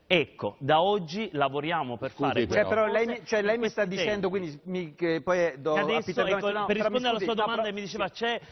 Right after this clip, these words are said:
Speaker 1: un'opzione, eh,
Speaker 3: Mi,
Speaker 1: che
Speaker 3: diciamo,
Speaker 1: preferiamo?" No. Noi ci co-, ci confronteremo serenamente
Speaker 3: Questo è
Speaker 1: con le
Speaker 3: quello pari
Speaker 1: altre,
Speaker 3: sono.
Speaker 1: con le altre due forze politiche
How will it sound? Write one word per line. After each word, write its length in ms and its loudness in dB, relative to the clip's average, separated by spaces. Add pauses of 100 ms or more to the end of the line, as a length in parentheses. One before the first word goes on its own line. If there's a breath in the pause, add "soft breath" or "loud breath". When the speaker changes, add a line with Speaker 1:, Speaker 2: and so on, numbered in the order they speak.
(100)
Speaker 1:
un'opzione, 1120 0
eh, 420 2
Speaker 3:
Mi, 220 -8
Speaker 1:
che 80 -4
Speaker 3:
diciamo, 240 -2
Speaker 1:
preferiamo?" 580 -4 (220 loud breath)
No. 380 -2 (1200 soft breath)
Noi 200 0
ci 360 -6
co-, 280 -6
ci 160 -8
confronteremo 960 -2
serenamente 720 -2
Speaker 3:
Questo 240 0
è 60 0
Speaker 1:
con 80 -6
le 80 4
Speaker 3:
quello 160 2
pari 160 0
Speaker 1:
altre, 120 -2
Speaker 3:
sono. 280 -2
Speaker 1:
con 180 -2
le 140 2
altre 400 -4
due 180 -2
forze 380 -6
politiche 580 -4